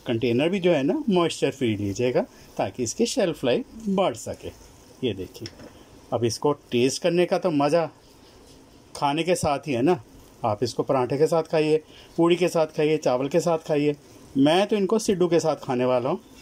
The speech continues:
और उसकी recipe भी मैं जल्दी share करूँगा। तो ये देखिए, फंस गया ना, ये देखिए, first class बन गया ना मेरा ये हरी मिर्च का, हिमाचल का famous हरी मिर्च का चुक। ये देखिए,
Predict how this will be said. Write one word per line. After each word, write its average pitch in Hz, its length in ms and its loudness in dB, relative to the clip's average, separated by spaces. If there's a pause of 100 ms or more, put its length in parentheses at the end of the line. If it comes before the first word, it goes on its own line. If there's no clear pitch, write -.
(160)
और 170 160 0
उसकी 175 300 -2
recipe 143 360 0
भी 131 120 2
मैं 156 200 4 (320)
जल्दी 165 380 2
share 104 240 0
करूँगा। 104 400 -4
तो - 840 -16
ये 101 120 -2
देखिए, 98 300 0 (260)
फंस 156 180 0
गया 220 160 0
ना, 277 100 0 (1120)
ये 110 140 -4
देखिए, 104 300 -4 (440)
first 127 200 -2
class 123 260 -2
बन 123 240 0
गया 170 120 2
ना 226 120 0
मेरा 226 240 4
ये 240 180 2 (760)
हरी 123 260 2
मिर्च 123 280 2
का, 175 240 0 (280)
हिमाचल 123 580 0
का 156 200 0 (440)
famous 123 640 0 (340)
हरी 156 220 2
मिर्च 113 260 -2
का 160 200 0 (380)
चुक। 262 320 2 (1160)
ये - 100 -8
देखिए, - 360 -16